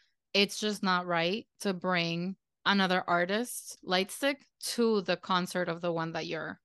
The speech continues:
watching. So let's, let's talk about all the different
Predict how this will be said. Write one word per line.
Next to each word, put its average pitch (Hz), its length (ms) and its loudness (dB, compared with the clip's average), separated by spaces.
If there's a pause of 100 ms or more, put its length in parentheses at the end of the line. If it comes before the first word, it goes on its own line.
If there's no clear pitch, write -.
watching. - 540 -8
So 175 420 2 (600)
let's, 208 480 2
let's 208 300 2
talk 240 240 2
about 226 240 2
all 185 140 4
the 185 120 -4
different 175 640 -4